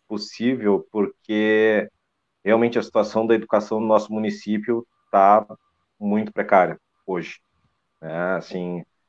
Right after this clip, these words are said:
a atual gestão tá realmente atuando de uma forma muito, como é que eu vou falar pra ser eufêmico e não ser tão agressivo? É, tá falhando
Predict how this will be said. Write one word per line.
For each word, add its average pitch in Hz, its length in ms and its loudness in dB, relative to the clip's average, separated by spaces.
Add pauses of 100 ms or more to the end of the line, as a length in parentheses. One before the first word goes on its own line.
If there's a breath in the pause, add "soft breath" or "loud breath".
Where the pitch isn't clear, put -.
(180)
a 92 80 0
atual 202 300 4
gestão 107 520 -2
tá 104 560 6 (340)
realmente 104 480 0
atuando 104 440 -2 (1040)
de 107 60 -10
uma 107 220 2
forma 117 340 6
muito, 113 1120 -2 (520)
como 104 120 -2
é 104 60 2
que 107 80 -2
eu 104 40 2
vou 104 160 2
falar 104 320 4
pra 104 160 0
ser 104 140 -4
eufêmico 104 560 0
e - 20 -6
não 98 100 -4
ser 104 180 -6
tão 104 160 -2
agressivo? 98 380 -2 (1080)
É, 104 640 6 (1120)
tá - 120 2
falhando 180 520 8